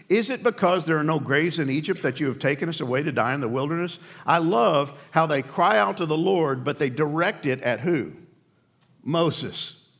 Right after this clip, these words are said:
It sucks to be a leader sometimes, right? 'Cause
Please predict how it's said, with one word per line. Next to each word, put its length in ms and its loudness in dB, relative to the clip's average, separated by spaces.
It 140 -2
sucks 340 0
to 80 -6
be 80 2
a 80 2
leader 280 0
sometimes, 540 -8
right? 260 -2
'Cause 220 0